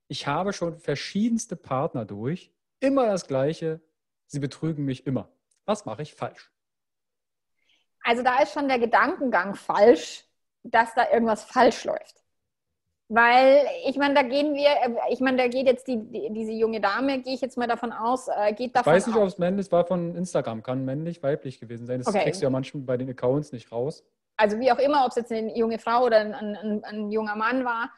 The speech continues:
Speaker 2: oder auch Mittelalter, keine Ahnung, ist ja egal. Ähm, die Person geht davon aus, dass Treue das Normale ist und Fremdgehen falsch.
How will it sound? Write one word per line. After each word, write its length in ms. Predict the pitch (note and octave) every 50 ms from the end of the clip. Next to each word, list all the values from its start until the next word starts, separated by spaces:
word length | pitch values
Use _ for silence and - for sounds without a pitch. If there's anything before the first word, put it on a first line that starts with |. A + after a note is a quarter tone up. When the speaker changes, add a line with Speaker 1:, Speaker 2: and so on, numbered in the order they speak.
| _ _ _ _ -
Speaker 2:
oder 320 | - F#3+ G3 F#3+ F3+ - _ -
auch 160 | - - - - -
Mittelalter, 600 | - G#3+ C4+ - D4+ C#4+ - G3+ G#3+ A3 A#3+ A3+
keine 240 | G#3+ - G3 - F#3
Ahnung, 240 | G#3 A#3+ - D#4 B3+
ist 100 | C4 -
ja 60 | A3
egal. 320 | A3+ G#3 A3 G#3+ A#3 C#4 D4 - - - - - _ _ -
Ähm, 560 | B3+ A#3+ A#3+ A#3+ B3 B3 B3 B3 B3+ C4 C#4 B3 - - - - - -
die 100 | - C#4
Person 460 | C#4+ - D4+ C4 B3 C4 C#4 D4 D#4 -
geht 200 | C#4+ C#4+ C#4+ C#4+
davon 300 | B3+ - - A#3 A3 - -
aus, 280 | A3 B3 C#4 C#4+ C#4+
dass 220 | - B3 A#3 - -
Treue 420 | - - A3+ G#3+ B3 B3+ C#4 C#4
das 180 | B3 B3 - -
Normale 600 | G#3+ G3+ G3+ G3+ G3 G#3 A#3 B3 C#4 C4+ B3+ A#3
ist 140 | B3+ B3+ -
und 160 | A3+ G#3+ -
Fremdgehen 560 | - G3 G#3 A3 B3 B3 - A#3+ A3+ A3 G#3+ - -
falsch. 480 | - - E3 - - - - - -